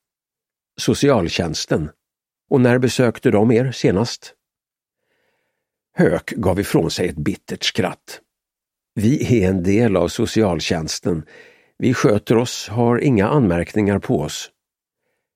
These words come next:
"Nej, men från polisen", tänkte Norén. "Det är minst tionde gången vi kallats hit de senaste två åren. Det fanns för tillfället åtta ordinarie boende." Lisa tittade i liggaren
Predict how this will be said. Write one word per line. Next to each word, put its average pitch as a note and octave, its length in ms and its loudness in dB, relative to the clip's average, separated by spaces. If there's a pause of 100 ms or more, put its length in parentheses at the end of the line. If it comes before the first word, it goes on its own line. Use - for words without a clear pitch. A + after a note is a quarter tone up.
(200)
"Nej, G2 500 0
men G#2+ 260 2
från F#2+ 360 0
polisen", G#2+ 640 -2 (640)
tänkte F2+ 420 0
Norén. E2 460 -2 (380)
"Det G2 120 2
är G#2 40 4
minst A2 500 0
tionde F2+ 560 0
gången F#2 360 0
vi E2+ 80 -2
kallats E2 460 -4
hit E2 140 -4
de E2 140 -8
senaste E2 500 -4
två F#2 400 -2
åren. F2 320 -2 (800)
Det - 60 0
fanns B2 220 0
för C#3 100 0
tillfället G2+ 560 2
åtta - 640 -2
ordinarie F2 640 2
boende." D2+ 540 -2 (840)
Lisa G2+ 500 2
tittade E2+ 540 -2
i G#2+ 100 0
liggaren F2 580 0